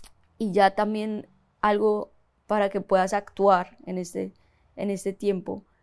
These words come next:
es que tú vas a pensar en tres amigos y durante todo este mes vas a orar por esos amigos. Y si están acá en Orlando, que es donde está nuestra iglesia, mejor, pero si tal vez Dios también te pone a alguien que esté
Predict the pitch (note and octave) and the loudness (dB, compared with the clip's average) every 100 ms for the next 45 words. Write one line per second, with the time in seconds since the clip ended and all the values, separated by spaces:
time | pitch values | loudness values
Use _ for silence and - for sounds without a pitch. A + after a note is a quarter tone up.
0 | _ - G#3 G3+ A3 G#3 G#3 G#3+ - G#3+ | _ -12 -8 -8 -2 -2 0 -2 -4 -6
1 | G3+ F#3 F#3 - - G#3+ G#3+ G#3+ A3+ G#3 | -4 -4 -6 -8 -4 -2 0 -2 -2 -6
2 | F3+ G#3 A3 _ G#3 G3 G3 G3 F#3+ G3+ | -6 -10 -12 _ -6 -4 -4 -6 -6 -4
3 | G3 G3 G#3 G3+ G#3 G3+ G3 F3 F#3 F#3 | -4 -4 -6 -6 -8 -6 -4 -4 -2 0
4 | G3 F#3+ - F#3 F3+ F#3 - - G3 F#3+ | 0 -2 -4 -8 -8 -12 -18 -12 -8 -6
5 | E3 F3 _ _ _ _ _ _ _ _ | -8 -12 _ _ _ _ _ _ _ _
6 | - - F3+ F3 F3+ - - - G#3+ G3 | -14 -10 -10 -10 -12 -16 -18 -8 -8 -6
7 | - G3 A3 A3 A3 A3+ A3+ A#3 G#3+ G3 | 0 0 0 0 0 0 0 0 0 0
8 | G3+ G#3+ - G3+ F3+ F3+ F3+ - F3 F3 | -6 -8 -14 -18 -12 -12 -10 -8 -8 -8
9 | - F#3+ F3+ F3 F3+ G#3+ _ _ _ - | -8 -6 -6 -6 -8 -10 _ _ _ -8
10 | F3+ F#3 G3+ G#3+ B3+ G3+ F#3+ F#3+ F#3+ - | -6 -2 0 0 -2 -6 -6 -8 -8 -6
11 | F3+ F3+ F#3 F#3 - G3+ F#3+ F#3+ F#3 F#3+ | -4 -4 -6 -8 -6 -6 -6 -8 -6 -6
12 | F3+ F3+ F#3 F#3 F#3+ F#3 - E3+ | -6 -6 -8 -10 -12 -14 -10 -10